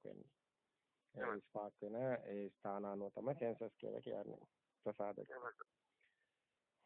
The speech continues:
Speaker 1: ඉතින්, අ, ඔතන තියෙන්නේ ප්‍රතිකම්පන ගොඩක්. ඒ කියන්නේ මෙතන තියෙන්නේ ස්පාක් වේගයෙන් තුළ, වේගයක් තුළ, මේ ස්පාක් වීම තුළ,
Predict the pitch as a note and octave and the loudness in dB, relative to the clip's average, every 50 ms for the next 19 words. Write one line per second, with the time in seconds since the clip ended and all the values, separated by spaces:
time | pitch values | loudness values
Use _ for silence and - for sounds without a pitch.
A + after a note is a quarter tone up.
0 | - - - - - D#2 - - _ _ _ _ _ _ - B2+ C#3+ D#3+ D#3+ D3+ | -14 -12 -10 -8 -10 -10 -12 -14 _ _ _ _ _ _ -2 2 4 6 8 10
1 | C#3+ C3 B2+ B2 A#2 A2+ A2+ A2 G#2+ - - - _ - B2 A#2+ - D#3 D#3+ E3 | 12 12 12 12 12 10 10 10 8 6 4 -2 _ -4 -2 2 2 4 6 8
2 | E3 D#3 D3 C#3 C3 A#2+ - - B2+ B2 C3 D3 F3 - - C3+ B2+ - F#3+ - | 8 10 10 10 10 8 8 6 6 8 8 6 6 4 6 4 4 6 4 2
3 | - G2 F#2 F#2 - - - - - - G2 - - _ _ _ _ _ _ _ | 4 4 2 2 0 -4 -4 -4 -4 -4 -6 -6 -8 _ _ _ _ _ _ _
4 | _ _ _ _ _ _ _ _ _ _ _ _ - A#2 A2+ - - C3+ B2 C3+ | _ _ _ _ _ _ _ _ _ _ _ _ -8 -8 -6 0 4 6 6 8
5 | C#3+ C#3 B2 A#2+ A2 - C3+ B2+ B2 A2 B2 A2+ A#2 B2 C3+ D#3+ E3+ C#3+ - - | 8 8 8 8 6 8 8 8 8 8 6 6 6 6 6 4 4 4 2 4
6 | - C#3 C#3 D3+ D3+ - - - - - - - A#2 A2 A#2+ B2 C3+ D3 C#3+ D#3 | 8 8 10 8 8 4 -2 -12 -12 -10 -6 0 4 8 10 10 10 10 8 6
7 | D#3 C3+ A#2 G2+ - G#2+ A2+ C3+ C3+ A#2+ G#2+ A2+ A2+ A#2+ B2+ C3 C3 A2 - - | 4 4 4 4 2 4 4 4 4 6 6 6 6 8 8 8 8 8 6 4
8 | - G#2 G#2 B2 C3 C3 C3 B2+ - - - A#2 A2+ A#2 A#2+ - - A2+ G#2+ G2+ | 0 2 2 4 4 2 0 -2 -4 0 4 6 6 6 6 2 0 -2 0 0
9 | F#2 F#2+ F#2+ F#2 - G2+ G2 A2+ | 0 -2 -4 -4 -4 -2 2 2